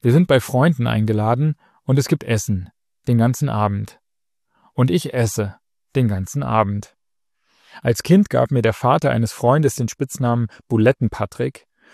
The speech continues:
weil ich mir immer Buletten und alles andere reingehauen habe,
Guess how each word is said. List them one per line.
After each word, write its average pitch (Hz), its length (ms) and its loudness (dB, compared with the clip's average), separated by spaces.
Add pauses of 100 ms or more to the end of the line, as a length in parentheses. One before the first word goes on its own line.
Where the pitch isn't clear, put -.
(120)
weil 127 120 2
ich 127 120 -2
mir 131 100 2
immer 160 180 2
Buletten 123 540 0
und 123 200 -2
alles 131 280 0
andere 123 480 -2
reingehauen 113 600 -2
habe, 113 360 0